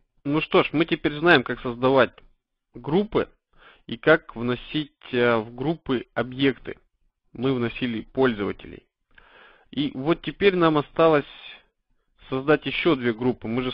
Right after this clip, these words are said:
создавали для нескольких групп. Для отдела продаж, для бухгалтерии и для производства. Для отдела продаж мы создали. Осталось создать для бухгалтерии,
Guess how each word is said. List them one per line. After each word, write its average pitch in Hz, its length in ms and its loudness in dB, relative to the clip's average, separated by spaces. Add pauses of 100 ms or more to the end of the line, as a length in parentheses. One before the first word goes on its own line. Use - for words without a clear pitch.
создавали 127 540 2
для 123 180 -6
нескольких 131 500 -4
групп. 101 280 -6 (720)
Для 113 560 2 (260)
отдела 120 440 0
продаж, 127 840 2
для 117 240 -2
бухгалтерии 120 720 -2
и 135 180 -10
для 123 180 -4
производства. 117 720 -4
Для 120 300 0
отдела 120 380 0
продаж 117 480 -2
мы 113 100 -6 (100)
создали. 143 420 0
Осталось 120 480 -2
создать 113 420 -4 (720)
для 127 440 2 (840)
бухгалтерии, 131 880 0